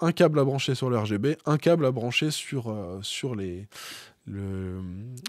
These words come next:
les prises, euh, pro-, euh, ventilateurs sur votre carte mère. Donc voilà, c'est plutôt cool et c'est un kit vraiment intéressant. Ensuite, on retrouve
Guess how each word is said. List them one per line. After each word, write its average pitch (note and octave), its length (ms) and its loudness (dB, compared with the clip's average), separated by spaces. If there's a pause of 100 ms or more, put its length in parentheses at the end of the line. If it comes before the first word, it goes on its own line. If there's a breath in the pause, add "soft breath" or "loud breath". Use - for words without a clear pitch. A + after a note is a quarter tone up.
(120)
les G2+ 160 -4
prises, C3 280 -2
euh, G2+ 140 2
pro-, - 220 -2 (120)
euh, G2 600 -2
ventilateurs A#2 640 0
sur B2 120 0
votre A2 160 -2
carte G#2+ 220 -4
mère. F2+ 260 -12 (560 loud breath)
Donc E3 140 4
voilà, D#3+ 160 12
c'est D#3 160 2
plutôt F#3 240 8
cool G#3 200 4
et E3 40 10
c'est - 120 0
un C3+ 60 -2
kit F3+ 140 -2
vraiment D3+ 320 0
intéressant. C#3+ 480 -2 (260)
Ensuite, F3+ 340 2
on F3 80 6
retrouve E3+ 580 4